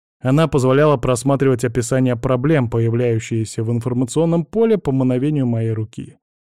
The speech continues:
После внезапного появления интерактивной схемы знакомого объекта я невольно замер и начал вчитываться в бегущие строки.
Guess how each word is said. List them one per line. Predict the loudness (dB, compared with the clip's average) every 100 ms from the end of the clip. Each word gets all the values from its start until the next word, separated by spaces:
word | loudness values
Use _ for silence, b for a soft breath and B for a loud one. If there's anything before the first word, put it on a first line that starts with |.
| _ _ _ _ 0
После | 0 2 -2
внезапного | 0 0 2 0 0 -2
появления | 0 0 2 0 0
интерактивной | 0 -4 -4 -2 -2
схемы | -2 -2 0 0
знакомого | -2 -2 -2 0 0
объекта | -2 -2 -4 -4
я | -4 -2
невольно | -2 -2 -2 -2
замер | -2 0 0 0 -4 -10 _ _ _ _ _
и | 0
начал | 0 0 -4
вчитываться | -4 -4 0 0 0 -2
в | -2
бегущие | -2 -4 -4 -4
строки. | -4 -4 -4 -6 -16